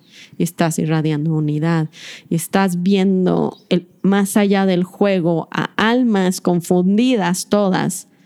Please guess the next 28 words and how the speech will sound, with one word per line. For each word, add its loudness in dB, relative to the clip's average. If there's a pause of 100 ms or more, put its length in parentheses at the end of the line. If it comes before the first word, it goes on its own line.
(720)
viviendo 2
un 0
karma 0 (120)
hor-, 0
o -2
sea, 0
horrible, -2 (360)
viviendo 2
una 0
pesadilla? 0 (1400)
Pero 4
la 2
manera 2
de 2
hacer 2
el 0
cambio 2
más 0 (120)
importante 2
viene 2
internamente 0
y 2
puedo -2
poder 0
poner 2
un 2
límite 0
externo. -4